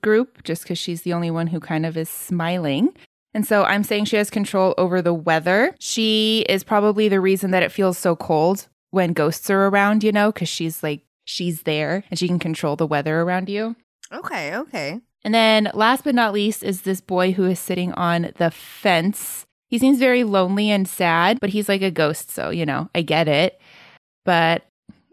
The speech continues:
Speaker 1: emo
Speaker 2: Emo boy.
Speaker 1: boy. So I'm saying that he is able to see into the future and can manipulate time, which is probably why he's so sad, 'cause, like,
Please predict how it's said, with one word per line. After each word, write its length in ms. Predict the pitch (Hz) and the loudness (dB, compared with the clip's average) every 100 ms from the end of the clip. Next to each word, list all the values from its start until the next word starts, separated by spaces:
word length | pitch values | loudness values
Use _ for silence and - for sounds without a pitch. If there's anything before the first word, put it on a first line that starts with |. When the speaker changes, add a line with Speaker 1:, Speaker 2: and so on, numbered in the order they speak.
| - | 2
Speaker 1:
emo 240 | 226 233 | 4 4
Speaker 2:
Emo 240 | 214 202 | 4 4
boy. 680 | 180 185 190 180 175 175 220 | 2 2 2 2 2 2 0
Speaker 1:
boy. 20 | 240 _ _ _ _ | -4 _ _ _ _
So 200 | - 202 | -2 2
I'm 180 | 202 226 | 4 2
saying 340 | - 226 208 | 2 0 0
that 80 | 190 | -2
he 600 | - - 240 226 220 226 | -6 -6 -4 0 0 -2
is 400 | - 208 202 202 - | -2 0 0 0 0
able 240 | 196 196 | 0 0
to 100 | 196 | -2
see 200 | 190 202 | -2 -2
into 160 | 196 190 | 0 0
the 100 | 175 | -2
future 460 | - 185 180 226 226 | -4 -6 -4 -2 0
and 120 | 208 | 0
can 140 | 202 | 0
manipulate 580 | 185 175 170 175 165 160 | 0 -2 -2 -2 -2 -4
time, 300 | - 165 151 | -4 -2 -2
which 140 | 151 170 | -4 -8
is 80 | |
probably 320 | - 170 156 151 | -4 -4 -2 -4
why 160 | 151 151 | -4 -4
he's 200 | 175 170 | -6 -6
so 160 | 185 | -4
sad, 340 | 180 190 190 190 | -2 0 0 0
'cause, 240 | 165 147 | -4 -4
like, 300 | 135 143 - | -6 -6 -12